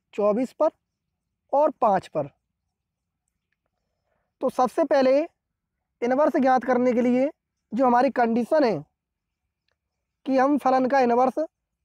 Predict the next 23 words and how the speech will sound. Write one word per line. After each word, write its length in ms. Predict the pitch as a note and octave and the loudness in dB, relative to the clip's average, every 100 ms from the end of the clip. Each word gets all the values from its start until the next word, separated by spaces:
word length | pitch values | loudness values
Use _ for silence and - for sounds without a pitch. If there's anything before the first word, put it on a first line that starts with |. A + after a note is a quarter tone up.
| - | -4
तभी 260 | A#3 C#4+ C#4+ | 0 0 2
ज्ञात 260 | A#3+ A#3 | 2 0
कर 160 | - G#3 | -2 -2
सकते 360 | G#3+ - A3 | -2 -4 -4
हैं 200 | G#3 A#3+ D#4+ _ _ _ _ - | -2 -2 -6 _ _ _ _ -10
जब 220 | F3+ C#4 | -2 0
हमारा 340 | C#4 G#3+ G#3+ A3+ | 2 2 2 2
फलन 440 | - G#3+ A3 C4+ D#4+ _ _ _ _ _ - | 0 0 2 0 -4 _ _ _ _ _ -6
एक 300 | A3+ A#3+ - | -2 -2 0
एक 240 | C4 A3+ | -2 0
ही 180 | D4 D#4 - _ _ _ _ - | 0 0 -2 _ _ _ _ -2
और 140 | G#3 | 2
आच्छादक 420 | E3 - A#3 C4+ | 0 0 -2 -2
हो, 120 | C4+ C4+ _ _ _ _ _ _ _ _ _ _ _ _ _ _ _ _ _ _ - | -2 -6 _ _ _ _ _ _ _ _ _ _ _ _ _ _ _ _ _ _ -2
ठीक 140 | D#4+ | -2
है। 60 | D#4+ _ _ _ _ _ _ _ | -2 _ _ _ _ _ _ _
तो 80 | A#3 | -2
हम 100 | B3+ | 0
पहले 200 | A#3+ B3+ | 2 2
उसको 360 | C4 A#3 - C#4+ | 2 -2 0 0
हम 140 | C4+ C#4 | 2 2
डिफाइन 340 | B3 B3+ C4 | 2 0 0
करेंगे, 280 | C4 C4+ | 0 0